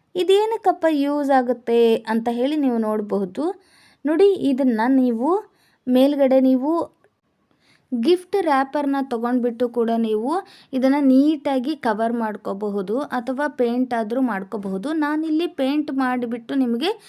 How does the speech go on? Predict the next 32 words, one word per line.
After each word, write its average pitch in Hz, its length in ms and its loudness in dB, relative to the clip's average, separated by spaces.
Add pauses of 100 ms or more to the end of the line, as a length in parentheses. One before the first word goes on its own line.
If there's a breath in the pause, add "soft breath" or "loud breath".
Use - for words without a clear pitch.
(320 loud breath)
ತೋರಿಸ್ತೀನಿ. 247 580 2
ತುಂಬಾನೇ 277 540 0
ಚೆನ್ನಾಗಿ 262 480 -4
ಕಾಣಿಸುತ್ತೆ. 240 1000 -6
ವಾವ್ 277 280 2
ಅಂತ 330 260 -2
ನೀವು 269 360 0
ಖಂಡಿತವಾಗ್ಲೂ 277 760 -4
ಹೇಳ್ತೀರಾ. 220 720 -2 (280 soft breath)
ನೋಡಿ 349 220 2
ಫಸ್ಟ್ 349 460 -2
ನಾನೇನು 311 420 0
ಮಾಡ್ತಾ 285 280 -2
ಇದ್ದೀನಿ, 285 300 -2
ಈಗ 285 220 -2
ಪೇಂಟನ್ನು 269 880 -4
ಪೂರ್ತಿ 330 640 -2
ಈ - 20 0
ಬಾಕ್ಸಿಗೆ 240 640 -2
ಹೀಗೆ 294 260 -2
ಪೇಂಟ್ 294 440 -2
ಮಾಡ್ಕೊಂಡು 254 560 -2
ಬಂದು 226 260 -4
ನಿಮಗೆ 233 300 -4
ತೋರಿಸ್ತೀನಿ. 233 720 -4 (480 loud breath)
ನೋಡಿ 320 200 4
ಪೂರ್ತಿಯಾಗಿ 311 1040 0
ಈ 247 40 0
ಬಾಕ್ಸಿಗೆ 233 580 -2
ನೀವೇನು 233 400 -2
ಮಾಡಬೇಕು, 226 440 -4
ಫುಲ್ 403 440 2